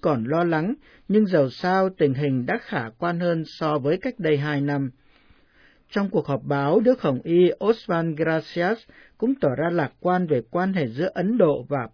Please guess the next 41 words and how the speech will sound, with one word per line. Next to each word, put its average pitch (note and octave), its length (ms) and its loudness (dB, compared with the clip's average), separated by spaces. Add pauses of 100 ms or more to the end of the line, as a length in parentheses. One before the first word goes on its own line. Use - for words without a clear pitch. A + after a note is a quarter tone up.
Pakistan E3 580 -2
láng D#3 340 -2
giềng. C3 280 0 (600)
Ngài C#3 240 0
cho F3 120 2
biết F3 280 4
dân F3+ 300 0
chúng F3+ 160 0
hai F3+ 240 0
nước F#3 220 2 (120)
đều C#3 220 2
muốn B2+ 260 -4
sống E3 400 -4
trong D#3 260 -4
hòa C3 180 -4
bình. A#2+ 300 -4 (920)
Số A3+ 160 4
tín A#3 200 2
hữu B3+ 180 4
Công F#3+ 200 0
giáo F3 280 0
tại C#3+ 200 0
Ấn E3+ 280 0
chỉ B2 200 -2
chiếm D#3 220 0
một F3 320 2
phẩy A#2 280 -2
tám E3 280 -2
phần B2 240 -2
trăm E3+ 260 -2
dân E3+ 220 0
số F3 220 -2 (100)
toàn A#2 280 -4
quốc. F#3+ 220 -2 (600)
Tại D3 360 2
Tổng A#2+ 260 2
giáo G3+ 100 -2
phận D3 300 -2
Mumbai, E3+ 500 0 (280)
tỷ C3+ 180 2
lệ C#3+ 180 2